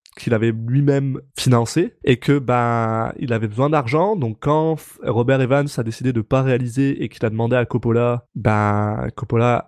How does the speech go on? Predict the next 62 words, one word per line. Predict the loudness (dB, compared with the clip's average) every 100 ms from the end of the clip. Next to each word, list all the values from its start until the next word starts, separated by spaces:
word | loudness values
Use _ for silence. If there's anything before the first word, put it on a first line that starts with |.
| -12
s'est | -4 -2
senti | 0 -2 -2 -4 0
obligé | 0 0 0
d'accepter. | 0 0 -4 2 0 2
Et | -4
on | -4
sait | -4
tous | -6 -6 -6 -2
que | 0 2 0
un | 2 2
bon | 2 2
réalisateur, | 2 0 0 -2 0 0 -2 -2
un | -2 -2
excellent | -2 -2 0
réalisateur, | 0 0 -2 0 -2 -2 _ -10
il | -2
fait | 2
pas | 2
son | 0 2
meilleur | 2 2
travail | 0 0 0 0
quand | -4
c'est | -2 -4
un |
travail, | -2 -2 0 0 0
euh, | 0 -2 -2
commercial | 0 0 0 0 0
ou | 0
quand | -2
c'est | -2
une | -4
commande. | 0 0 0 0 -6 -12 _
Quand | -4
c'est | -2 0
quelque | 0 2
chose, | 0 0 -12
c'est, | -10 -8
c'est, | -4 -6 -4
c'est, | -4 -4 -6
je | -2
pense | -2 -2
que | -2
c'est | 0
moins | 0 0 0
un | -2
film | -6 -4 -4
qui | -6 -8 -6
lui | -2 2 2
est |
personnel | 2 -2 -2 -2 0 0
à | -2 -4
lui. | -4 -8 -4
C'est | -2
plus | 0 0
un | 0
film | -2 -2
qui | 0
est |
personnel | -2 -2 -2 0
à |
Robert | 0 0 0 0
Evans. | 0 0